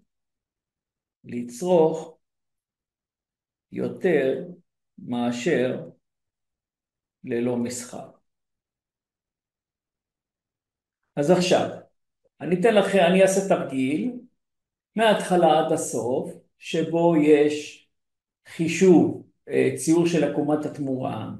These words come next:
חישוב של יתרון יחסי, חישוב של טווח המחירים, נראה שהמסחר שיפר את מצב שני המשקים,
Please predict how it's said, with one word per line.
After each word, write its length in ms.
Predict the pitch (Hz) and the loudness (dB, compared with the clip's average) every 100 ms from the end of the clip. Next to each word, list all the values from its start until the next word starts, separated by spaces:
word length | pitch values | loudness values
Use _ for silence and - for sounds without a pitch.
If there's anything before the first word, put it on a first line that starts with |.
| - _ - | -18 _ -10
חישוב 360 | 139 - 180 | -6 -2 -2
של 180 | 175 151 | 0 -2
יתרון 380 | 143 143 135 147 | 0 0 0 -2
יחסי, 760 | 139 147 131 - 123 117 101 202 - _ _ _ _ _ _ - | -4 -6 -6 -8 -8 -8 -8 -10 -14 _ _ _ _ _ _ -6
חישוב 400 | 170 175 214 180 | -4 0 0 2
של 240 | 170 160 | -2 -4
טווח 260 | 156 165 175 | 0 2 2
המחירים, 840 | 147 139 151 123 - - 208 - - _ _ _ _ _ _ | -2 -4 -6 -6 -4 -4 -6 -8 -16 _ _ _ _ _ _
נראה 760 | 156 156 156 190 202 175 - - - _ _ _ _ _ _ _ _ _ | 2 2 4 4 4 4 2 -2 -12 _ _ _ _ _ _ _ _ _
שהמסחר 1500 | - - 165 165 135 - - 131 143 151 - - 175 147 | -14 -6 2 4 4 0 -6 -4 -2 -2 -2 2 4 4
שיפר 500 | - 175 170 175 170 | 0 -4 0 0 2
את 100 | 151 | 0
מצב 520 | 151 143 - 143 127 - - _ _ _ _ _ | -4 -6 2 4 4 0 -10 _ _ _ _ _
שני 320 | - - 160 156 | -20 -8 0 2
המשקים, 840 | 139 135 139 123 - - - 240 | 2 -2 -6 -8 -8 -6 -6 -6